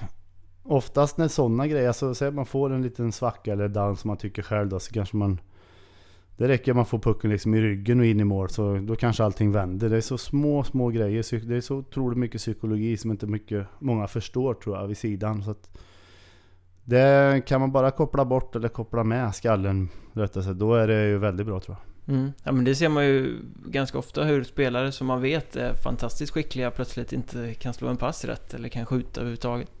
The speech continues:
Speaker 1: Ja, ja, visst blir det så. Det är ju inget snack om det. Och <clears throat> det är många spelare, även på högre nivå så att säga, som får de här svackorna när man inte gör mål. Och sen helt plötsligt börjar trilla in och så gör de tio mål i rad på tio matcher i rad. Så att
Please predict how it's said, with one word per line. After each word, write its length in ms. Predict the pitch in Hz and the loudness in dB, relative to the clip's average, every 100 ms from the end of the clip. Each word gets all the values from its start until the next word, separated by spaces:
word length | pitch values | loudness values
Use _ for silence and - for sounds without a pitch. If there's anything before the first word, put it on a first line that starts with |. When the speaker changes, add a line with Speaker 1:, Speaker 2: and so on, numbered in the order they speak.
| - - | -16 0
Speaker 1:
Ja, 160 | 120 117 | 6 6
ja, 40 | |
visst 200 | 104 - | 4 0
blir 100 | 113 | 0
det 60 | 107 | 2
så. 220 | 135 117 | 2 2
Det 100 | 98 | 2
är 40 | |
ju 140 | 117 147 | 0 0
inget 140 | 123 | -2
snack 240 | - 104 113 | -2 -2 0
om 80 | |
det. 200 | 101 127 | 0 2
Och 140 | 120 110 110 - - | 2 0 -2 -4 -4
<clears throat> 200 | - - | -2 -4
det 140 | 104 | 0
är 60 | 113 | 2
många 240 | 147 117 | 2 2
spelare, 500 | - 123 107 110 107 - - - - - - - | 0 0 2 2 0 -4 -18 -20 -20 -20 -20 -6
även 300 | 113 101 101 | -2 0 0
på 120 | 110 | 2
högre 320 | 110 101 104 | 2 2 2
nivå 260 | 120 117 101 | 0 0 -2
så 100 | 101 | -6
att 60 | |
säga, 180 | 98 104 | -4 -4
som 160 | 98 104 | -2 -4
får 200 | 104 101 | -2 -2
de 100 | 101 | 0
här 120 | 95 | -2
svackorna 460 | - 104 - 98 98 | -2 -6 -4 -4 -2
när 60 | |
man 120 | 101 | -2
inte 160 | 101 101 | -2 -2
gör 80 | 98 | -2
mål. 320 | 104 139 104 | 0 -2 -4
Och 60 | 101 | -2
sen 140 | 120 | 0
helt 160 | 135 113 | 0 0
plötsligt 240 | 120 113 | -2 0
börjar 120 | 107 | 0
trilla 320 | 104 113 107 110 | 0 0 0 2
in 180 | 123 | 0
och 80 | 110 | -2
så 100 | - | 0
gör 100 | 117 | 0
de 100 | 113 | 2
tio 280 | 110 113 104 | 0 0 0
mål 180 | 104 98 | 0 0
i 40 | |
rad 320 | 92 113 120 - | 0 -2 -2 0
på 240 | 117 110 | 2 2
tio 220 | 107 107 | 0 -2
matcher 280 | 104 101 - | -2 -2 -6
i 40 | |
rad. 200 | 98 120 - | -6 -6 -6
Så 100 | |
att 60 | 113 | -10